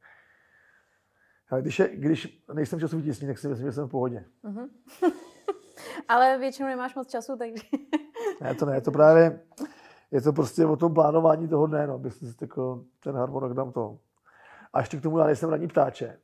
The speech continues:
Speaker 1: to mi, to mi dělá problémy, takže jako potom nestíhám většinou kvůli vlastní blbosti, že prostě jako
Speaker 2: <laughs>
Speaker 1: se mi nechce vylízt ven, no, zbytku.
Speaker 2: To znám,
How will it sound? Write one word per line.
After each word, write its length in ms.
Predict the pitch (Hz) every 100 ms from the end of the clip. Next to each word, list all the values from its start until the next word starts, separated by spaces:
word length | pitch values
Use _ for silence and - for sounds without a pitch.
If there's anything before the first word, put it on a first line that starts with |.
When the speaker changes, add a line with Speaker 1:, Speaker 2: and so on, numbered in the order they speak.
| -
Speaker 1:
to 60 |
mi, 200 | 135 135
to 140 | 143 143
mi 100 | 139
dělá 160 | 139
problémy, 420 | 139 139 139 131
takže 400 | 127 127 131 139 135 _ _ _ _ -
jako 200 | 135 147
potom 260 | 147 147
nestíhám 400 | 151 - 160 139
většinou 400 | 147 - 143 147
kvůli 260 | 143 139 147
vlastní 260 | 147 - 147
blbosti, 360 | 143 127 -
že 100 | 139
prostě 300 | 135 120 -
jako 420 | 135 135 131 127 165 196 208
Speaker 2:
<laughs> 280 | - 226 _
Speaker 1:
se 120 | -
mi 80 | 135
nechce 260 | 127 - 139
vylízt 240 | 135 127 131
ven, 200 | 131 123
no, 200 | 107 113
zbytku. 300 | 127 - 202
Speaker 2:
To 60 |
znám, 340 | 196 202 196